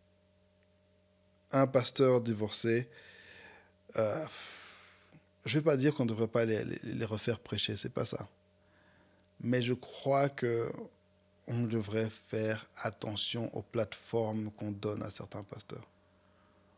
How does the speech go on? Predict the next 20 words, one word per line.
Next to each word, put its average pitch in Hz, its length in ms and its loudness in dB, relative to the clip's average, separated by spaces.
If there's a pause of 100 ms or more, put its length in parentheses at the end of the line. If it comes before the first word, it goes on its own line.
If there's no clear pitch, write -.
(300)
Je 113 240 4
crois 147 240 4
aussi 139 240 4
que 131 80 0
nous, 127 400 6
individus, 113 540 0
devons 113 260 0
faire 123 200 0
attention 113 440 -2
au 113 80 2
rôle 123 400 4 (160)
implicite 120 520 -4
qu'on 117 160 -2
donne 107 180 2
à 101 60 -4
certains 104 260 -8
pasteurs. 104 360 -10 (840)
Évitons 143 480 6
de 143 100 6
suivre 123 880 4